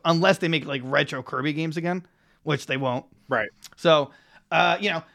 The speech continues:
Speaker 1: good for Kirby, and that, you know, uh, I don't think it was in the Direct, but they did say at some point that, you know, there's gonna be a bunch more Kirby stuff, uh, announced for this year, 'cause it's the year of Kirby. Zelda's dead to Nintendo
Speaker 2: Right.
Speaker 1: for some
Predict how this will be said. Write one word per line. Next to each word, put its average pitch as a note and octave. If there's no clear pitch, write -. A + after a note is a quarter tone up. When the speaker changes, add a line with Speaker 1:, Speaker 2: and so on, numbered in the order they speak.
Speaker 1:
good G#3
for G#3
Kirby, G#3
and F#3
that, F3+
you F3
know, D#3
uh, D#3+
I G3
don't D4+
think E4
it -
was F#3
in G3
the G3+
Direct, D3
but D3+
they D3
did D#3
say D3+
at B2+
some C#3+
point C3
that, C3
you C#3
know, C3
there's C#3
gonna D#3+
be D#3
a D3
bunch D3
more D3
Kirby C#3+
stuff, C#3
uh, C3+
announced C#3
for C#3+
this C3+
year, C#3
'cause D3+
it's -
the E3
year F3
of D#3
Kirby. D#3
Zelda's E3+
dead E3+
to F#3+
Nintendo F3
Speaker 2:
Right. D#3+
Speaker 1:
for D#3
some D#3